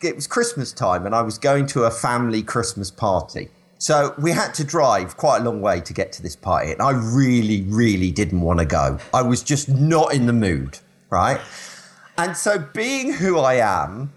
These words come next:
I was grumbling on Twitter 'cause I spent my whole life on social media.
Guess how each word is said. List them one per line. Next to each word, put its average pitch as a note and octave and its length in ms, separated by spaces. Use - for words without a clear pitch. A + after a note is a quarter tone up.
I D3+ 120
was D#3 240
grumbling D#3+ 680
on C#3+ 160
Twitter - 560
'cause B2 160
I C#3+ 80
spent E3+ 300
my D3 120
whole C3 220
life F#2+ 380
on F2 100
social F2 380
media. D2+ 400